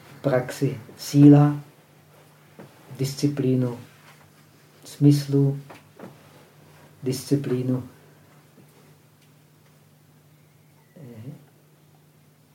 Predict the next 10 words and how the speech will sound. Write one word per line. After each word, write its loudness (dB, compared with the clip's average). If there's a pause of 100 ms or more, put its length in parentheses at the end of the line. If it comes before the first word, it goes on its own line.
(760)
kušala -6
samvara. -10 (120)
Eh? -4 (1700)
Jak -18 (160)
se, -16 (1000)
jak -14
bys -18
přeložil -12
kušala -10
samvara? -12